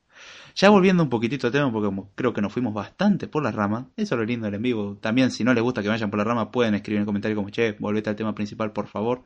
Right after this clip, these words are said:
No me lo voy a tomar como ofensa, al contrario. Es una muy bonita guía. Traten de no decirlo de manera insultante porque dicen,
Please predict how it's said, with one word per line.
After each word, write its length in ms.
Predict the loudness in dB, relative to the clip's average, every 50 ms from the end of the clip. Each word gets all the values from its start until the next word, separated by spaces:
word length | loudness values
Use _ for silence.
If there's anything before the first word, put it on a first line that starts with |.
| _ _ _
No 100 | -2 0
me 60 | 0
lo 60 | 2 0
voy 80 | 0
a 40 | 2
tomar 180 | 2 0 0 0
como 120 | -2 -2
ofensa, 260 | -2 -2 -4 -6 -6
al 60 | -6
contrario. 480 | -6 -6 -4 0 2 4 4 4 4 0 -12 _ _ _ _ -20 _ _
Es 160 | -6 -6 -2 0
una 120 | 0 0
muy 180 | 2 2 2 2
bonita 320 | 2 2 0 0 -2 -2
guía. 400 | -2 -2 -2 -2 -2 -4 -8 -10 _ _ _ _ _ _ _ _ _ _ _ _ _ _ _ _ _ _ _
Traten 280 | 2 4 6 6 6
de 80 | 6 8
no 60 | 6
decirlo 260 | 4 4 4 4 4
de 60 | 4 2
manera 200 | 2 2 2 0
insultante 460 | 0 -2 -2 0 0 0 0 0 -2
porque 180 | -2 0 -2
dicen, 260 | 0 -2 -2 -2 -2